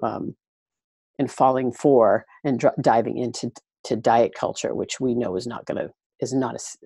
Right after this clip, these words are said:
a high success rate. And I also wanna pause for a minute and address our concerns as parents, because there's really some concerns as parents. Yes, it's our responsibility. It's our responsibility to be able to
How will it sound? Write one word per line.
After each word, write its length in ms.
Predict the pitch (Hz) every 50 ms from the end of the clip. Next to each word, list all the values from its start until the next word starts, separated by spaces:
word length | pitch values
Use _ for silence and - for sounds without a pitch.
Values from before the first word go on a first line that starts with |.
| - _
a 60 | -
high 180 | - - 110 101
success 460 | - - - - - - - - -
rate. 220 | - - - - _ _ _ _ _ _ _ _ _ _ _ _ _ - _ _ _ _ _ _ _ _ _ _ _ _ _ _ _ _ _ _ _ _ _ _ _ _ _ _ _ _ _ _
And 140 | 180 170 160
I 60 | 156
also 260 | 156 165 170 - 190
wanna 160 | 170 156 147 139 - _ _ - - _ _ _ _ -
pause 320 | - - 156 151 143 -
for 140 | - 156 139
a 40 | 131
minute 260 | 139 139 139 131 -
and 160 | - 131 127
address 500 | 120 123 127 139 143 131 127 123 - - - - _ _ _ _ _ - _ _
our 140 | 151 139 -
concerns 480 | - 160 156 - - 220 220 208 -
as 100 | 185 -
parents, 640 | - - 202 190 175 - - - - - - - - _ _ _ _
because 320 | 160 156 - 175 170 151 -
there's 180 | 165 156 143
really 460 | 139 143 151 160 160 160 160 165 165
some 200 | 160 - 170 156
concerns 440 | 151 - 160 151 - - 139 139 123
as 100 | 131 127
parents. 480 | - - - 196 170 131 110 104 - - - - - _ _ _
Yes, 300 | - 170 185 180 175 -
it's 120 | 131 - -
our 160 | 101 131 139
responsibility. 760 | 143 139 - 170 156 131 - - 139 147 143 139 135 - 107
It's 120 | 107 -
our 160 | - - 135 139
responsibility 720 | 139 139 - - 127 123 - 120 117 139 143 139 127 120
to 100 | 113 - _
be 180 | 131 127 -
able 280 | - 143 147 139 139 139
to 360 | - - - 127 113 - -